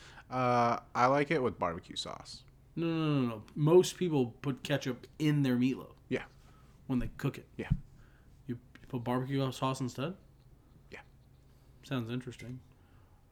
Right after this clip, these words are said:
Speaker 1: When it's ketchup, like, I, like, I, I'd eat it as a kid, you know, to be, like, nice, but, like,
Speaker 2: Huh.
Speaker 1: I was not happy.
Speaker 2: Interesting.
Speaker 1: Yeah.
Speaker 2: I do like barbecue sauce on top of,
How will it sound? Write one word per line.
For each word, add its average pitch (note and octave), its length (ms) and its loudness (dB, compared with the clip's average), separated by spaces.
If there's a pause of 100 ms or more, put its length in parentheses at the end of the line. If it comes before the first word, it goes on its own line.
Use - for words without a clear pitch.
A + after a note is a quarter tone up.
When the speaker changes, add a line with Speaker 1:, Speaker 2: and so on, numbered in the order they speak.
(680)
Speaker 1:
When B2+ 140 0
it's B2+ 140 -2
ketchup, C#3 460 0
like, A#2+ 160 0
I, G#2 180 0 (140)
like, A2 120 -6
I, G#2+ 180 -4 (120)
I'd A#2 240 0
eat G#2+ 220 -4
it C3+ 160 -4 (120)
as A#2 160 0
a A#2+ 40 -4
kid, C3+ 260 -4
you C#3+ 80 -2
know, C#3+ 140 -2
to C#3 100 0
be, G#2+ 160 0
like, F#2 200 -2
nice, F#2 420 -4 (120)
but, G#2+ 120 2
like, F2+ 340 0 (300)
Speaker 2:
Huh. C3+ 140 0 (260)
Speaker 1:
I G#2 80 -2
was F#2+ 160 -2
not F#2+ 220 -4
happy. - 380 -10 (320)
Speaker 2:
Interesting. - 420 -10 (120)
Speaker 1:
Yeah. - 220 -10 (920)
Speaker 2:
I D#3 80 4
do F#3 120 8
like F#3 140 8
barbecue D#3 300 6
sauce C#3+ 240 2
on G#2+ 120 -6
top A#2 260 -8
of, A2 80 -2